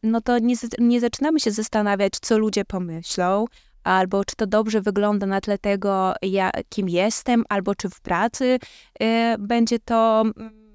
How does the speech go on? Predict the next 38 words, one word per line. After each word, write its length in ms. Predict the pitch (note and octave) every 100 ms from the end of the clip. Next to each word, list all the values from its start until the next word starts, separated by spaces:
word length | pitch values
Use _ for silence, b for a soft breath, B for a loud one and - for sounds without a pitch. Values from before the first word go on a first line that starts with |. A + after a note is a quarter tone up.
| - A#3
jakoś 340 | G#3+ G#3+ A3 -
uznane, 840 | G#3 F#3+ G3+ G#3+ A3+ A3+ A3 G#3+ G#3
czy 160 | -
to 380 | G3+ G3+ G3 G3+ G3
ktoś 220 | A3 G3+
zaakceptuje 880 | G#3 G3+ - G#3 - A3 A#3 A3+ G#3
i 40 |
tak 220 | - G3
dalej. 340 | F#3+ F#3 G#3 A#3+ B B
Tylko 240 | B3+ C4
ja 160 | C#4 C4 -
idę 400 | G3+ F3+ A3+ B3+
i 120 | A#3
się 160 | - B3
umawiam 400 | A3 G3+ A#3 B3
do 100 | C4
kardiologa, 760 | C#4 C4 D4+ D#4+ D#4 G#3 F#3+ F3+
no 120 | F#3
bo 320 | G3+ G3+ G3+ - -
najwyraźniej, 1080 | G#3+ G#3+ F#3+ G3 F#3+ G3+ A3+ A#3+ B3 B3 B3 B B -
e, 240 | G3+ G3+ -
E 100 | G#3
K 180 | - F#3
G 280 | F#3+ G3+
mi 120 | G#3 G3+
na 120 | F#3
przykład 300 | - - G3+
pokazuje, 640 | G3+ - G#3 F#3+ F3+ G#3+
że 120 | A3+
są 260 | A#3+ G3+ G3+
tutaj 280 | A#3+ C4+ C4
jakieś 280 | G3+ B3 -
trudności, 540 | D#4 D#4+ D#4+ B3 G3
chociaż 380 | F3+ - F#3 -
ja 140 | G3
na 120 | G#3
przykład 500 | G#3+ - - G#3+ C#4+
stricte 720 | - - G3 F3+ - - F#3+